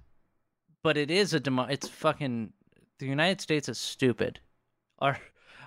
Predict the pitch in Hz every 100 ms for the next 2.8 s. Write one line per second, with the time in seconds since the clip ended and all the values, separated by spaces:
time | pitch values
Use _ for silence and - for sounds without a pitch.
0 | - 170 180 196 208 220 214 165 190 190
1 | 147 160 147 - 139 - 131 - 156 147
2 | - 165 170 156 196 240 147